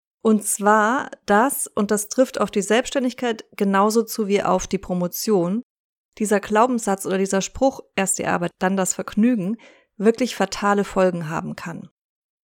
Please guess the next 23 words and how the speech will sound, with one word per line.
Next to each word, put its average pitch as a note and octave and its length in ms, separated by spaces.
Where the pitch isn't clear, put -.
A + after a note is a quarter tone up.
Es G#3+ 120
ist B3 160
ja D4 140
so, C#4+ 140
dass A#3+ 180
wir A#3 80
beim G#3+ 160
Promovieren G#3 640
nie A3 200
mit F#3+ 120
der F3+ 140
Arbeit - 220
fertig - 300
sind. - 280
Das G3+ 160
bedeutet, G3 540
es - 200
gibt - 280
immer C#4+ 180
noch C#4+ 140
was C4 180
zu B3 100
tun. A3+ 440